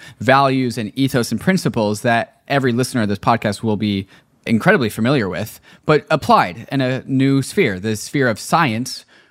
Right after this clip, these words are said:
rather than this sphere of finance. As it turns out, the problems that we see in the traditional financial system, the closed walls, the rent extraction, the middlemen, is not actually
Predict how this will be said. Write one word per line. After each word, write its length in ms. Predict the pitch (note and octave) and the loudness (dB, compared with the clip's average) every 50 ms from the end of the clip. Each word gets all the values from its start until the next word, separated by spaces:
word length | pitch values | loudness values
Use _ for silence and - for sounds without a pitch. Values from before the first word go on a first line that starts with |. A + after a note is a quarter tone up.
| _ - | _ -4
rather 240 | A#2 A#2+ A#2+ A#2+ A#2 | 0 0 0 0 0
than 160 | A2+ A#2 A2+ | 0 0 0
this 160 | A2+ A2+ A2 | 0 -2 -4
sphere 500 | - - - A2+ G#2 G2+ G2+ G#2 A2 - - | -6 -6 -2 -2 0 0 0 0 -2 -4 -2
of 400 | G#2+ G#2 G2+ G2+ G#2 G2+ - - _ _ | 0 2 2 2 0 -2 -6 -10 _ _
finance. 640 | _ - - F3 E3+ C#3+ A2 E2 - - - - - _ - - - - - - | _ 0 2 2 4 2 0 -4 -8 -12 -12 -12 -12 _ -20 -20 -20 -20 -10 -2
As 220 | - C3+ D3 D3 | 2 2 2 2
it 120 | F3+ D#3+ - | 2 -2 -2
turns 340 | - - D3+ C3+ B2 A2 A#2 | -2 -2 0 0 2 2 2
out, 360 | A#2 A#2 G#2+ A#2+ B2+ - _ _ - | 2 2 2 0 -2 -4 _ _ -4
the 360 | C3 C#3 C3+ C3 B2+ B2 B2+ - - - | 0 2 2 2 2 2 0 -2 -4 -12
problems 540 | - - C#3 C#3 E3 E3+ D#3+ C3+ C3+ C#3+ - | -4 0 2 2 2 2 0 -2 -2 -2 -2
that 140 | D3+ B2+ - | -2 -2 -2
we 140 | A2 A#2 A#2+ | -2 -4 -4
see 400 | - - - A2 G#2+ A2+ A#2+ - | -4 -2 -2 0 0 0 0 0
in 100 | - A#2+ | 0 0
the 100 | A2+ A2 | 0 0
traditional 560 | - - A#2 G2 B2 C3 - - F3+ D#3+ D3 | -2 -4 -4 -2 -2 -4 -4 -2 -2 -2 -2
financial 520 | - - A#2 G#2 F#2+ F#2+ G2 - - F#2 | 0 0 -2 0 0 -4 -4 -4 -6 -6
system, 460 | F#2 - F#2 - - F#2 G2+ B2 A#2+ | -4 -4 -4 -2 -2 0 0 0 0
the 240 | G2+ G#2 F#2+ F#2+ G2 - - - - - _ - | 0 -2 -2 -2 -4 -6 -12 -20 -20 -20 _ -12
closed 580 | - - B2+ A#2+ A#2 A2+ A2+ A2 A2 - - | -4 0 0 2 2 2 0 -2 -4 -6 -2
walls, 560 | - A#2+ A2 A2+ A2 G#2+ G#2+ G#2+ A#2 B2 - | 0 2 4 6 6 4 4 2 2 0 -2
the 220 | A#2 A2 G#2 G2 F#2+ | -4 -4 -4 -4 -2
rent 240 | G2 A2 A#2+ B2+ - | 0 0 0 0 0
extraction, 680 | B2+ - - - - C3 A#2+ B2 - - D3+ C#3 C#3 - | -6 -6 -6 0 2 2 2 2 0 -2 -2 -2 -2 -4
the 180 | - G2 A2+ G#2+ | -4 -4 -2 0
middlemen, 600 | G#2 G#2+ A#2 A#2 B2+ C3+ C3 C3 C3+ D#3+ F#3 - _ - - _ _ _ - | 0 2 2 4 4 4 4 2 2 0 -2 -6 _ -20 -20 _ _ _ 0
is 220 | C3+ C3 A#2 A2+ | 0 0 2 2
not 260 | B2+ C3+ C#3 D3 C#3+ - | 2 4 4 2 0 -2
actually 840 | C#3+ C#3+ D3+ D3+ - - D3+ C#3 C3+ C3 C3 B2+ B2+ B2+ C3 A#2+ - | -2 -4 -4 -4 -4 -4 -2 0 0 0 0 0 0 0 0 -2 -6